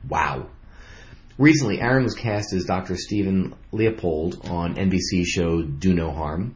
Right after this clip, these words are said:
He was cast in two feature films, worked on the T V show Rectify, just shot a T V commercial for Colonial Williamsburg, Virginia, and was cast in two commercial modeling projects. You've probably seen him on Law Enforcement, Criminal Intent,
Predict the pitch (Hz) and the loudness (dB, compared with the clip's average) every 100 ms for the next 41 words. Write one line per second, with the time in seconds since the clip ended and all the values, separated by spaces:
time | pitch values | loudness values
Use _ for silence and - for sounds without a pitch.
0 | - - - - - 107 92 - 87 123 | -14 -20 -16 -14 -2 0 0 -2 -2 0
1 | 113 113 - 92 95 87 90 92 92 95 | 0 -2 -2 -4 0 2 2 2 2 2
2 | 92 85 104 92 90 98 85 82 104 - | 0 0 -2 0 0 0 0 2 0 -2
3 | 87 80 76 87 - - - - - 143 | -6 -4 -4 -6 -8 -16 -20 -12 2 2
4 | 139 127 127 - 127 120 120 117 110 117 | 6 6 6 2 2 2 2 2 2 0
5 | 101 110 - 110 110 110 98 104 107 101 | 0 -2 0 2 2 2 2 2 2 2
6 | 92 98 92 85 87 101 90 87 117 - | 2 2 2 2 0 2 2 0 -4 -10
7 | - - 139 131 123 135 123 123 113 101 | -20 -8 0 2 2 0 0 0 -2 0
8 | 120 113 107 101 98 95 92 92 73 76 | -2 0 0 0 2 4 4 2 -2 -4
9 | 69 64 52 - - - - - - - | -6 -6 -10 -12 -16 -18 -20 -20 -20 -20
10 | - - - - - 113 95 95 117 101 | -20 -20 -20 -14 2 4 6 4 2 4
11 | 90 85 87 87 85 113 123 123 117 - | 4 4 4 2 0 2 2 2 -2 -2
12 | 117 101 87 85 95 110 127 | 0 2 0 -2 -2 -2 -4